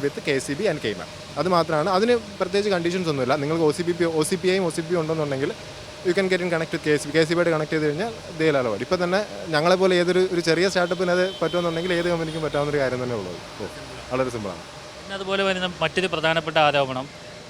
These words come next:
Speaker 2: ആ, നിങ്ങളുടെ കമ്പനിയിലെ ഷെയർ ഹോൾഡേഴ്സ് കെ സി ബിയിലെ ചില ഉദ്യോഗസ്ഥരുമുണ്ട് എന്ന ഒരു ആരോപണം കൂടിയുണ്ട്.
Speaker 1: അപ്പോൾ ഞങ്ങളുടെ കമ്പനിയിൽ പ്രധാനമായിട്ടും ഞങ്ങൾ നാല് പേരാണ്, ഒരുമിച്ച് പഠിച്ച ആൾക്കാരാണ്. അത് കഴിഞ്ഞ് എൻ്റെ കൂടെ പഠിച്ച മിഥുൻ എന്ന് പറഞ്ഞ ഞങ്ങൾ അഞ്ച് പേരാണ് ഫൗണ്ടേഴ്സ് ആയിട്ടുള്ള.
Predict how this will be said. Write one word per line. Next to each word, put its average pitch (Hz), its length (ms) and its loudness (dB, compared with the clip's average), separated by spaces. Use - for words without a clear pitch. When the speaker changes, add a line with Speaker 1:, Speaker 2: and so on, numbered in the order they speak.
Speaker 2:
ആ, 135 160 -4
നിങ്ങളുടെ 160 340 0
കമ്പനിയിലെ 151 500 0
ഷെയർ 139 240 -2
ഹോൾഡേഴ്സ് 135 460 -2
കെ 151 100 8
സി 185 160 2
ബിയിലെ 180 220 2
ചില 165 80 2
ഉദ്യോഗസ്ഥരുമുണ്ട് 143 640 0
എന്ന 135 160 -2
ഒരു 135 160 2
ആരോപണം 131 400 0
കൂടിയുണ്ട്. 120 300 0
Speaker 1:
അപ്പോൾ 120 220 -4
ഞങ്ങളുടെ 135 260 4
കമ്പനിയിൽ 165 320 4
പ്രധാനമായിട്ടും 151 480 6
ഞങ്ങൾ 160 140 4
നാല് 156 220 8
പേരാണ്, 113 240 4
ഒരുമിച്ച് 135 300 0
പഠിച്ച 127 260 2
ആൾക്കാരാണ്. 120 420 4
അത് 143 140 2
കഴിഞ്ഞ് 147 300 4
എൻ്റെ 160 180 6
കൂടെ 147 160 6
പഠിച്ച 143 240 0
മിഥുൻ 151 220 4
എന്ന് 143 100 4
പറഞ്ഞ 127 200 0
ഞങ്ങൾ 131 180 2
അഞ്ച് 139 180 2
പേരാണ് 135 240 4
ഫൗണ്ടേഴ്സ് 143 340 8
ആയിട്ടുള്ള. 98 220 0